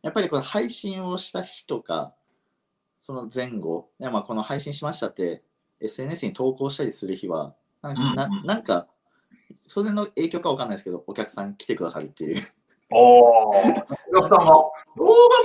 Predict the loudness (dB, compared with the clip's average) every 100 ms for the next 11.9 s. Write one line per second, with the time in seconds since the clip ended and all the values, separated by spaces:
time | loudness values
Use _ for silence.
0 | 0 2 2 2 0 -2 -2 -2 2 2
1 | 2 0 0 -4 -2 4 4 4 -2 -2
2 | -2 -4 -8 2 6 6 6 2 0 0
3 | 2 4 2 0 -4 -8 -12 -12 -12 -14
4 | -14 -4 -2 -2 -6 _ -6 -6 -6 -6
5 | -4 -4 _ -16 -14 -10 -8 -8 -8 -10
6 | -6 -6 -6 -4 -4 -4 -4 -6 -8 -12
7 | -8 -8 -6 -6 -8 -12 _ -16 -16 -14
8 | -10 -8 -8 -10 -10 -12 -12 _ -18 -14
9 | -6 2 2 2 -2 -4 -4 -10 -6 -4
10 | -6 -10 -12 -8 -8 -6 -6 -8 -8 -12
11 | -10 -12 -10 -8 -8 -6 -6 -8 -18